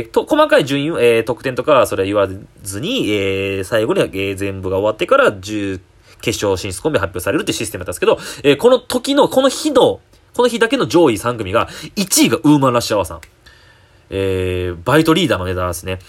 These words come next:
だから、ウーマンラッシュアワーさんは、その二年後の二千十三年に優勝するんですけど、この時も、からもうすでにマクドナルドのバイトリーダーのネタをやってたと。こう、一受けですね、これ。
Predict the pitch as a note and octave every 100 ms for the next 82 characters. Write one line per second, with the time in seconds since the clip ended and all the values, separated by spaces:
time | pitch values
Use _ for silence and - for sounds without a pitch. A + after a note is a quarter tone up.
0 | - D#3+ D3+ B3+ D4+ C#4 C#4 C#4+ C#4+ C#4
1 | B2+ G#2+ C#3+ B2 F#2 - D#3 F3+ D#3 A#3
2 | C#4 D4 D#3 F#3+ B3 F3 D#3+ C#3 A2 F#2+
3 | G2 G2 F2+ G2 F2 F#2+ A2 F#2+ - -
4 | - B3 A#3+ D3+ G#2 G2+ F#2 F3 G#2+ F#2+
5 | A#2 F#2+ F#2 G#2+ A#2 A2+ B2 G2 A#2+ A#2
6 | G#2 G2+ G#2+ G2+ G2 G2+ G2+ F3 F#2 -
7 | E2 D#2 - - - - A#2 A#2+ - C3
8 | A2+ A#2 G#2+ G2+ A2 F#2